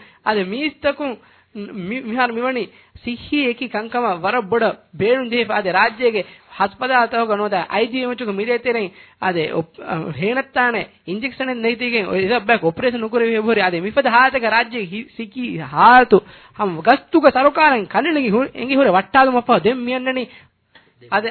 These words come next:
ade dem miyannani hile sabaha ade sihi farwaden ade mimihun maksudaki algon men diven emihun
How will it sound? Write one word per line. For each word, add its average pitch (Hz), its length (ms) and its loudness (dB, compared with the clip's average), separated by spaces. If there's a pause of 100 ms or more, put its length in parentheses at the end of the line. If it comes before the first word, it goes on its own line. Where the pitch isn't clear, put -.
ade 220 120 0
dem 240 240 0
miyannani 254 480 -6 (320)
hile 233 220 0
sabaha 233 420 0 (720)
ade 160 340 -10 (460)
sihi 190 400 -8
farwaden 202 560 2 (260)
ade 185 200 0
mimihun 208 340 -6
maksudaki 202 640 -4
algon 208 220 -2
men 185 160 -4
diven 185 320 -4
emihun 185 640 -6